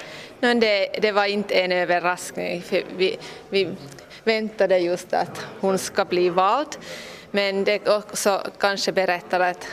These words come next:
ett, att en del av stadsfullmäktige inte stödde, för, eh, eftersom det var, eh,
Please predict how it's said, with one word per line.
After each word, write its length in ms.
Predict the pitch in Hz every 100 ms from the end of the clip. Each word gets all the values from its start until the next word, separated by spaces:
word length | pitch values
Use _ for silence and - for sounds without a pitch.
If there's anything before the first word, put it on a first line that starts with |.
| - -
ett, 220 | 185 -
att 240 | 202 185 -
en 360 | 196 190 185
del 300 | 185 196 202
av 240 | 202 214 202
stadsfullmäktige 1040 | - 208 202 - 196 180 180 - 190 185
inte 440 | 185 175 - 185 180 - - -
stödde, 520 | - 202 190 170 185 - - 185 190
för, 100 | -
eh, 840 | - - - - 185 - - 185
eftersom 640 | 185 - 175 180 - 175 175
det 160 | 170 - - - -
var, 320 | 196 202 190 - - - 185
eh, 320 | 175 175 160